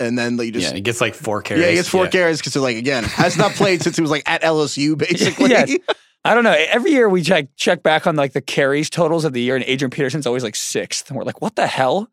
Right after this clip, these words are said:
Speaker 3: Isn't he, like, forty?"
Speaker 1: <laughs>
Speaker 3: He's just, every year. His total, eighteen, fourteen, twenty, twenty-three, the last four games.
Speaker 1: Okay, I like this. You know what? I'm swapping my
Speaker 2: You seem
Speaker 1: Galaxy
Speaker 2: to,
Speaker 1: Brain.
Speaker 2: you really, you like, you love Adrian Peterson in fantasy.
Speaker 3: I do.
Speaker 2: Do you have him on multiple teams?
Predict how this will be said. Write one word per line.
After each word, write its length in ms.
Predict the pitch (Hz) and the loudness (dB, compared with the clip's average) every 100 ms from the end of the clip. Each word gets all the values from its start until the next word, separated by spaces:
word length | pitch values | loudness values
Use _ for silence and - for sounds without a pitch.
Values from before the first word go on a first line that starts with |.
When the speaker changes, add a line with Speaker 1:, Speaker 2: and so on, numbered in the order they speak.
| _ | _
Speaker 3:
Isn't 120 | - | -4
he, 100 | 240 - | -2 -2
like, 120 | - | -2
forty?" 600 | - - 160 160 202 277 | -4 0 2 2 2 0
Speaker 1:
<laughs> 40 | |
Speaker 3:
He's 140 | 190 247 | 0 -2
just, 160 | 233 - | -4 -2
every 240 | 226 277 277 | 0 2 2
year. 180 | 208 160 - - | 2 0 -10 -2
His 140 | 285 | -2
total, 320 | - 285 277 - | 2 4 4 4
eighteen, 460 | 233 226 - 233 214 | 2 2 2 2 2
fourteen, 560 | - 214 196 226 214 | 2 0 2 0 0
twenty, 400 | 175 208 202 202 | 0 0 2 2
twenty-three, 540 | 160 202 180 - 165 127 | 0 -2 -2 -2 -4 -2
the 80 | 123 | -2
last 200 | 127 - | -2 -2
four 160 | 135 | -4
games. 300 | 120 82 _ _ _ _ - | -4 -8 _ _ _ _ -6
Speaker 1:
Okay, 220 | 151 143 131 | -6 0 0
I 40 | |
like 200 | 127 123 | 0 -2
this. 180 | 123 - | -6 -4
You 40 | 147 | -2
know 80 | 147 | 0
what? 80 | 143 | 0
I'm 80 | 135 | -2
swapping 360 | 156 131 135 | 0 -2 0
my 80 | 120 | 0
Speaker 2:
You 60 | 190 | 2
seem 100 | - | 2
Speaker 1:
Galaxy 180 | 330 - | 2 2
Speaker 2:
to, 20 | 208 | 0
Speaker 1:
Brain. 160 | 127 | 2
Speaker 2:
you 140 | 202 196 | 2 2
really, 300 | 143 147 123 | 2 2 0
you 140 | 151 208 | 0 2
like, 300 | 127 127 139 | 2 2 -2
you 100 | 160 | 2
love 220 | 131 123 | 2 2
Adrian 340 | 117 110 107 | 0 0 -4
Peterson 420 | - 104 101 95 | -4 -4 -4 -6
in 60 | 87 | -6
fantasy. 560 | 87 85 82 73 67 - | -6 -6 -6 -8 -10 -4
Speaker 3:
I 120 | 151 | -2
do. 280 | 131 120 117 - | 0 -2 -4 -2
Speaker 2:
Do 60 | |
you 60 | 127 | 0
have 140 | 143 | 2
him 120 | 147 | 2
on 160 | 135 117 | 0 0
multiple 360 | 113 110 123 107 | -2 -2 -4 -4
teams? 380 | 104 110 120 | -4 -6 -8